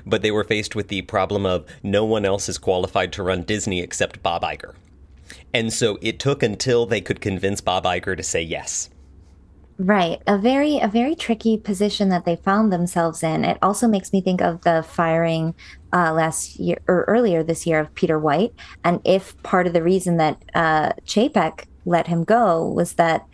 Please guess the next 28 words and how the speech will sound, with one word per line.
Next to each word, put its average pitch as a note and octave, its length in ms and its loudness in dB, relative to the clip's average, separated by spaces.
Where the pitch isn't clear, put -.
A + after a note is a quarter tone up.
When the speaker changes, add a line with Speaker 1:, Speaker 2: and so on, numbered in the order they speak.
Speaker 2:
he G3 300 2
was G#3 440 2
qualified. - 760 0
And, F3+ 360 2
uh, E3 460 0
you G#3 140 2
know, F3 240 2
as F#3 120 2
a G3+ 60 4
smart G3+ 300 2
executive, F3 560 0
sometimes E3+ 480 0
the F3 80 0
move F3 260 2
is D#3+ 300 0
<laughs> - 520 -6
keeping A3+ 500 2
Speaker 1:
<laughs> - 0 -
Speaker 2:
people G#3+ 360 2
who G3+ 120 2
could F#3+ 140 2
take G3 220 2
your F#3+ 140 4
job, F#3+ 460 0
uh, F3+ 340 4
at F#3 180 2
a F#3 60 2
distance. F3+ 600 -2